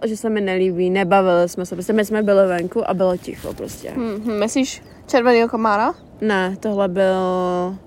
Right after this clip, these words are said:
Speaker 1: ten, jak jsme měli tu rozlučku a šla jsem s tím den,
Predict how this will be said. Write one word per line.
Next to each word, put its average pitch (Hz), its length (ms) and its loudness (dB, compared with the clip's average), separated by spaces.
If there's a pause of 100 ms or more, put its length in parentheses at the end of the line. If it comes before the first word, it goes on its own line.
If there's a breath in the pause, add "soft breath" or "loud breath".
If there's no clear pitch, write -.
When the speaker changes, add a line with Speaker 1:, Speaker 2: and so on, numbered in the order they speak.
(440 loud breath)
Speaker 1:
ten, 208 200 4
jak 214 160 2
jsme 214 340 0
měli 196 320 2
tu 190 140 0
rozlučku 180 540 -2
a 185 100 0
šla 185 160 -8
jsem 180 180 -6
s 180 60 -16
tím 180 400 -2
den, 170 260 -6